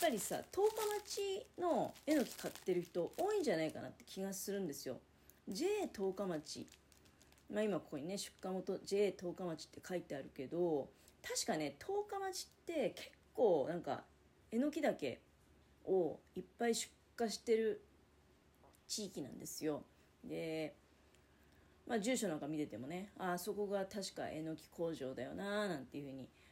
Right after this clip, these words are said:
こう思い当たる節があるんですけれども、なんか、いつ頃からかな、なんかえのきって昔は本当にがっつり石突きの部分を結構ね、しっかりとこう取り除いて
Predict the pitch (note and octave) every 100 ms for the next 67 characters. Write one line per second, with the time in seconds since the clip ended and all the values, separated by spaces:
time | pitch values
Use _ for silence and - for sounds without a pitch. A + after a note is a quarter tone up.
0 | - - - C#3+ C3 E3+ E3+ D#3+ D#3+ D#3+
1 | C#3 - - B2+ A#2+ F3 D#3 C3 C#3 -
2 | - C3 B2 C3 C#3 E3 C3+ - _ -
3 | - - - _ - - - - G3 G3
4 | - - - - - - - - - -
5 | F3+ G3 - F4 F#4+ F#4+ F#4 F4+ E4+ E4
6 | D#3 C#3+ F3+ - - G4 C5 - - -
7 | - F3+ D#3+ C3+ - - F#3+ A3+ A3+ F#4+
8 | - F#4+ E4 C#4+ F4 F4 F4 C#4 A#3+ C4
9 | - - E4+ A3 - - - - - -
10 | - F3+ A#3+ G#3+ A3+ A3+ A3+ A3+ F3+ D3+
11 | B2+ C3+ E3 C#3+ B2 - - - F4+ -
12 | D#3 - - - - - - - D4+ B3+
13 | C#3 - F3+ - F#3 F#3 F3+ D#3+ F3 -
14 | - - C4 D3